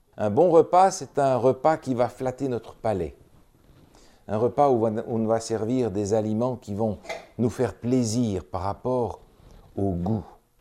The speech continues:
Et aussi, on espère qu'il y aura la quantité nécessaire. Là, on a fait un bon repas. Un bon repas est en, en proportion de la, de la qualité de la nourriture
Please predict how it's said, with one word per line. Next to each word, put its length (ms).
Et 60
aussi, 560
on 140
espère 320
qu'il 80
y 20
aura 160
la 80
quantité 460
nécessaire. 960
Là, 180
on 60
a 120
fait 260
un 260
bon 460
repas. 440
Un 120
bon 200
repas 420
est 140
en, 400
en 140
proportion 680
de 120
la, 220
de 80
la 140
qualité 640
de 80
la 100
nourriture 880